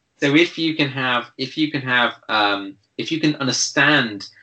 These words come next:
the, the team behind the sourcing agent, that's really important. Because I think if you understand the team behind them, how many clients that sourcing agent can deal with at any one time.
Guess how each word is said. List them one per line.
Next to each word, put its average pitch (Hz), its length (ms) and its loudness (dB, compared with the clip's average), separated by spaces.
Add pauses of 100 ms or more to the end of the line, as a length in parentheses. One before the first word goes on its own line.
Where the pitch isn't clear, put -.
(180)
the, 107 220 -2
the 107 120 0
team 147 400 2
behind 127 460 2
the 135 40 -2
sourcing 147 460 2
agent, 160 340 0 (220)
that's 123 180 2
really 117 220 2
important. - 600 -4 (600)
Because 113 640 2 (160)
I 113 100 0
think 120 340 0
if 117 160 -8
you 131 80 2
understand 147 300 2
the - 20 -8
team 127 220 -2
behind 107 440 0
them, 107 380 -2 (400)
how 139 580 4
many 120 340 0
clients 120 460 0
that - 120 -6
sourcing 110 480 0
agent 98 280 -2
can 101 120 -10
deal 104 220 4
with 98 160 0
at 98 120 0
any 98 160 -4
one 98 180 -2
time. 98 460 -4